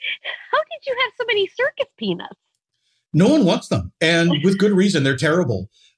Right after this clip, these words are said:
Speaker 2: Uh, and, uh, I've been subsisting on, on energy bars and circus peanuts. And the energy bars I treat as dinner,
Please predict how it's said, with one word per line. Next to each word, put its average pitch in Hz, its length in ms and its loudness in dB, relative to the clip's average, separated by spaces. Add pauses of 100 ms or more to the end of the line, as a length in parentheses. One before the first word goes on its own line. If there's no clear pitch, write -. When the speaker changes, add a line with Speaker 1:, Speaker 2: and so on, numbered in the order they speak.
Speaker 2:
Uh, 127 420 2 (140)
and, 143 520 2 (120)
uh, 123 460 2
I've 147 240 0
been 175 180 0
subsisting 147 600 -2
on, 123 240 2
on 117 280 0
energy 117 260 2
bars 101 240 -2
and 98 100 -2
circus 123 260 -4
peanuts. 101 280 0
And 117 160 0
the 147 120 2
energy 214 240 2
bars 143 240 2
I 123 100 2
treat 120 240 -4
as 98 160 -2
dinner, 170 420 0